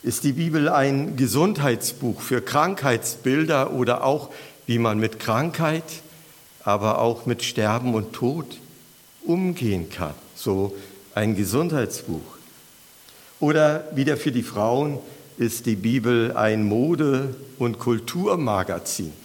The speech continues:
Weiß nicht, hat jemand so ein Kulturmagazin zu Hause? Ja? Ich bin in einer Zeit groß geworden, siebziger Jahren, da gab es Wickelröcke. Da brauchte man keinen Gummisaum und keinen Gürtel,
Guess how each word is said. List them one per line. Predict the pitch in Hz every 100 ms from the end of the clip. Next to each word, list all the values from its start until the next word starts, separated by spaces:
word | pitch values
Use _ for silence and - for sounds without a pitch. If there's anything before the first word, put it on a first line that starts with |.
| - - -
Weiß | 113 123
nicht, | 147 -
hat | 139 147
jemand | 180 175 165
so | 165
ein | 156 135
Kulturmagazin | 147 - 190 190 170 165 - 175
zu | 135 135
Hause? | 110 165 202 220 240 - - - - - - - - - - - - - - - - - - - - - - - - - - - - - 294 294 - - - - - 123 -
Ja? | 113 123 175 - - - - - - - -
Ich | - 113
bin | 160
in | 160 170 151
einer | 151 151 139 135
Zeit | 143 160 165
groß | 143 165 170
geworden, | 160 151 151
siebziger | 117 131 - 165
Jahren, | 139 147 139 151 - -
da | 143
gab | 143 143 -
es | 135 -
Wickelröcke. | 156 214 214 156 120 120 - 76 - - - - - -
Da | -
brauchte | - 147 160 139
man | 143 131
keinen | 127 123 113
Gummisaum | - 170 190 160 175 196 202 196
und | 131
keinen | - 117 110
Gürtel, | 104 151 160 208